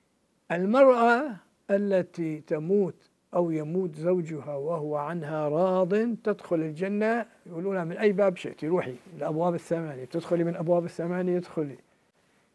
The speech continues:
شيء جميل. إذن الزواج أرباح،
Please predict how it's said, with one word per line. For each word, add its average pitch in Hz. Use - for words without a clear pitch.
شيء 135
جميل. 131
إذن 143
الزواج 131
أرباح، 131